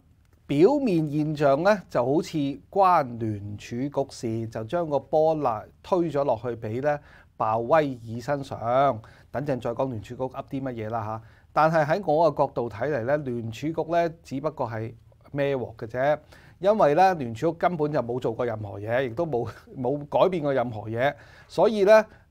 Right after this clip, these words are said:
話個市轉勢係關聯儲局事呢，只不過係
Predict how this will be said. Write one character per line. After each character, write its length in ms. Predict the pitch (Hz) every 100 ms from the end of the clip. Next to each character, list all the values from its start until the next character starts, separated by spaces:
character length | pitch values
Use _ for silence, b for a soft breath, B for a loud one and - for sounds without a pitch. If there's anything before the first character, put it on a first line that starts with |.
| 131
話 220 | 143 143
個 120 | 147
市 260 | 165 - 127
轉 600 | 127 190 - - 143 165
勢 380 | 151 156 156 151
係 160 | 120 127
關 220 | 165 175
聯 200 | 131 104
儲 240 | - 139
局 80 | 147
事 160 | - 113
呢， 220 | 117 135
只 160 | 135 127
不 120 | 139
過 260 | - 117
係 320 | 110 107 107